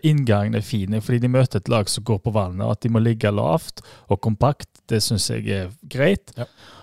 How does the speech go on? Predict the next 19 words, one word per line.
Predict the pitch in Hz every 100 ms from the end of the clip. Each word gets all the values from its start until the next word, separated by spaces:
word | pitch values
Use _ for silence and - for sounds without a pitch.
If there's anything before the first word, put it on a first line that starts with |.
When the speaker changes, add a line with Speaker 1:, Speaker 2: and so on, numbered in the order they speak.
| -
Speaker 1:
Og | 131 131 -
som | -
du | 165
sier, | 165 - 202 156
Åk, | 208 - - - _ _ _ _ _ _
nesten | 131 185 - - 110
så | 139
de |
er | 226
litt | 247 -
sånn | - 151 147
i |
ferd | 143 131
med | 120
å | 113
spise | - 147 123
seg | 104 131
inn | 123 135
da, | 185